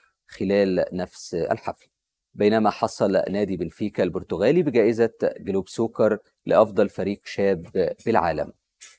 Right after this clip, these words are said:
وفازت نجمة برشلونة الإسباني، آه، أليكسيا بوتياس بلقب أفضل لاعبة في العالم لعام عشرين اتنين وعشرين، كما فازت وكيلة اللاعبين الشهيرة رافايلا، آه، بيمنتا بجائزة أفضل صفقة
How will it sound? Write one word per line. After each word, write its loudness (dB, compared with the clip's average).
وفازت 6
نجمة 2
برشلونة 2
الإسباني، -4
آه، 2
أليكسيا 4
بوتياس 2
بلقب 2
أفضل 0
لاعبة 2
في -14
العالم 0
لعام -2
عشرين -6
اتنين -8
وعشرين، -6
كما 4
فازت 2
وكيلة 0
اللاعبين -2
الشهيرة -2
رافايلا، 2
آه، 0
بيمنتا 2
بجائزة 2
أفضل 0
صفقة -6